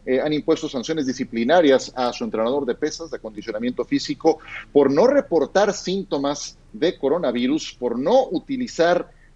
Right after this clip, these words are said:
mascarilla y el, eh, brazalete que rastrea los movimientos de cada, eh, involucrado, y eso pudo contribuir a los contagios que se han presentado en torno al equipo. John, querías comentar algo brevemente.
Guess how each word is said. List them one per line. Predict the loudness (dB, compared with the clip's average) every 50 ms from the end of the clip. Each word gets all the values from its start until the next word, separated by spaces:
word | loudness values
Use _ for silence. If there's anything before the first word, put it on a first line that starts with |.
| -8
mascarilla | -6 -4 -4 -4 -4 -2 0 2 2 0 0 2 2 2 2 0 -4 -12 -20 -20 -14
y | -8 -6 -4 -4 -4 -4 -6 -4
el, | -2 0 0 0 0 -2 -4 -6 -8 -8
eh, | -4 -4 -2 -2 0 -2 -2 -2
brazalete | -2 -2 -2 -2 -2 -4 -2 0 2 2 2 2 2 0 0 0 0 -4 -10 -20 _
que | _ -4 -2 -2 -2 -2
rastrea | -2 -4 -4 -6 -4 -2 0 2 4 4 2 2 0 -4 -8
los | -10 -10 -10 -8
movimientos | -10 -8 -8 -6 -6 -4 -4 -6 -6 -6 -4 -4 -4 -4 -4 -8 -16 _ _ _ -10
de | -8 -8 -4
cada, | 0 2 2 4 4 2 2 0 -2 -4 -4 -8 -12 _ _ _
eh, | -8 -6 -6 -6 -6 -6
involucrado, | -6 -2 0 2 2 2 2 2 4 4 4 4 2 0 -2 -4 -10 _ _ -8
y | -6 -6
eso | -6 -4 -2 -2 -2 -2 -4 _ _
pudo | -8 -4 -2 -2 -4
contribuir | -4 -6 -8 -6 -6 -6 -4 -2 -2 0 0 0 0 0 -2 -6 -8 -8
a | -6 -4 -2 -4 -4 -6 -10 -10
los | -8 -6 -4 -4 -4 -6 -6 -10 -14 -18 -18 -12
contagios | _ -8 -8 -6 -4 -4 -6 -4 -4 -8 -10 -10
que | -10 -10
se | -10 -10
han | -10
presentado | -10 -10 -10 -10 -8 -4 -2 0 0 0
en | -2 -2
torno | -2 -2 0 0 -2
al | -2 -4
equipo. | -4 -4 -6 -6 -6 -8 -8 -6
John, | -6 -6 -4
querías | -2 0 0 -2 -2
comentar | -2 -6 -2 0 2 2
algo | 2 2 0 0
brevemente. | 0 0 0 0 -2 -6 -10 -20 -20 -20